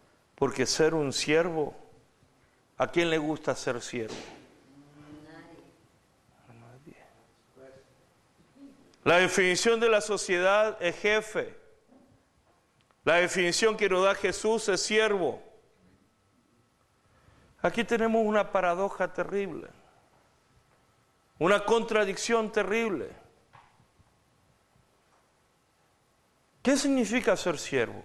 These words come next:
Servir. ¿Tiene derecho usted? ¿Un siervo tiene derecho?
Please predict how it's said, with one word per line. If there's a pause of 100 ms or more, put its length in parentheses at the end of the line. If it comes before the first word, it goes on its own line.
(2250)
Servir. (1700)
¿Tiene
derecho
usted? (1080)
¿Un
siervo
tiene
derecho?